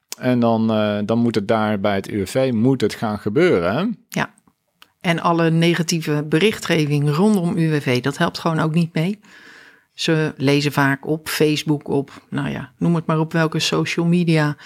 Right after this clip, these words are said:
Speaker 2: eh, lezen ze heel vaak hele negatieve berichten, waardoor ze al van tevoren al gewoon heel erg angstig zijn en denken dat het al niet meer in het bereik ligt.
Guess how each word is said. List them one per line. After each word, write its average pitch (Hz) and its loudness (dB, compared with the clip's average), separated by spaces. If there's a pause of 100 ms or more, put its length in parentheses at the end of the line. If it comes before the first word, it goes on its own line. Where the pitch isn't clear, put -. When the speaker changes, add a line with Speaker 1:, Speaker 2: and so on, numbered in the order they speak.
(460)
Speaker 2:
eh, 160 2
lezen 156 2
ze 160 4
heel 175 4
vaak 160 0
hele 202 2
negatieve 165 0
berichten, 151 0
waardoor 143 2
ze 143 -2
al 143 -4
van 147 -6
tevoren 175 -2
al 156 -4
gewoon 143 0
heel 151 2
erg 147 -4
angstig 156 -2
zijn 131 -2
en 139 -2 (380)
denken 160 0
dat 151 0
het 151 -4
al 156 0
niet 160 2
meer 165 0
in 160 4
het 151 -4
bereik 165 0
ligt. - -4